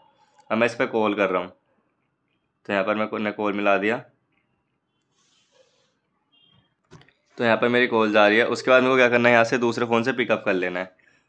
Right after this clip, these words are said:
ओके, अब यहाँ पर आप देखोगे कि मेरी कॉल रिकॉर्डिंग ऑटोमेटिकली नहीं हो रही, लेकिन अगर मैं इस नंबर को ब्लॉक कर दूँ, सॉरी, डिलीट कर दूँ, कॉन्टैक्ट में गए, ये रहा वो नंबर,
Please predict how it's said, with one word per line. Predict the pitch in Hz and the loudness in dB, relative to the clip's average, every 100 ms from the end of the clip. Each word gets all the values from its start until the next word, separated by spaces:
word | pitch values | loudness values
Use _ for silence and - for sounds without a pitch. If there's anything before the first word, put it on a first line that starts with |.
| _ _ | _ _
ओके, | 113 110 135 139 - - - - _ - 113 | -6 -2 -4 -4 -14 -20 -20 -20 _ -8 0
अब | 113 | 2
यहाँ | 123 120 | 2 2
पर | 123 123 | 4 2
आप | |
देखोगे | 117 113 120 110 117 139 - _ _ _ | 2 -2 0 -2 -2 -4 -8 _ _ _
कि | 117 | 0
मेरी | 123 | 0
कॉल | 123 120 117 | 4 4 4
रिकॉर्डिंग | 117 117 120 | 2 2 2
ऑटोमेटिकली | 113 117 110 110 117 120 | 0 2 0 0 -2 0
नहीं | 104 98 | 0 -2
हो | 90 | -4
रही, | 92 92 _ _ _ | -4 -8 _ _ _
लेकिन | 117 127 151 139 | 0 0 2 0
अगर | 135 135 | 2 0
मैं | 135 | -2
इस | 131 | -4
नंबर | 123 117 117 | -4 -4 -4
को | 113 | -4
ब्लॉक | 107 101 - | -2 -4 -4
कर | 104 | -8
दूँ, | 92 92 - _ - | -8 -12 -14 _ -20
सॉरी, | - 104 117 | -10 -6 -4
डिलीट | 120 98 98 - | -4 -6 -6 -6
कर | 95 | -6
दूँ, | 107 - _ _ _ _ _ | -8 -12 _ _ _ _ _
कॉन्टैक्ट | 107 104 107 107 | -6 -2 -2 -2
में | 110 104 | -4 -2
गए, | 113 135 - | -2 -2 -12
ये | 110 98 | -6 -4
रहा | 98 | -2
वो | 104 | -2
नंबर, | 101 104 127 | -4 -4 -6